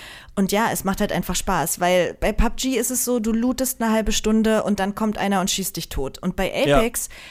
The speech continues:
Speaker 1: wenn du es halt wirklich, also ich habe das mit zwei Freunden gespielt, ähm, und wenn du dich wirklich absprichst, dann kann halt so ein Kampf sich auch mal irgendwie auf fünf Minuten ziehen. Das heißt, du bist dann noch nicht ganz tot, du kannst halt wieder rein ins Spiel und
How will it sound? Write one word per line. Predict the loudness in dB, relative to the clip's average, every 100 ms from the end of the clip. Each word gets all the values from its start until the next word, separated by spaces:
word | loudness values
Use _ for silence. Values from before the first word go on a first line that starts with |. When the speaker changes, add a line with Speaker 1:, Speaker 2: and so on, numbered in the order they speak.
| -8
Speaker 1:
wenn | -2
du | -2
es | -2
halt | -2 -4
wirklich, | -4 -2 -2
also | -2
ich | -4
habe | -4
das | -4
mit | -2 -2
zwei | -2
Freunden | -2 -2 -2 -2
gespielt, | -4 -6 -4 -4 -4 -10 -20 -20 -20 _
ähm, | 0 2 0 -4 -6 -14 -20 -4
und | 0
wenn | 2 2
du |
dich | 0 -4
wirklich | -4 -6 -8 -6
absprichst, | -4 -2 0 2 2 0 -6 -2
dann | -2
kann | 0 0 0
halt | 0
so | -2
ein | -4
Kampf | -2 -4 -4 -4
sich | -6 -2
auch | -2
mal | 0 0
irgendwie | 0 0 -2
auf | 0
fünf | 0 0
Minuten | 2 2 0 -4 -4
ziehen. | -4 -2 -4 -2
Das | -2
heißt, | 0 0 -2
du | -6
bist | -4 -2 -2
dann | -2
noch | 0
nicht | 0
ganz | 0 -4 -4
tot, | 0 0 0 -4
du |
kannst | -2 0 0
halt | -2
wieder | -2 -2
rein | 0 -2
ins | -2 -4
Spiel | -2 -2 -2 -4 -12 -20 -20 -20 -20 -4
und | 0 2 0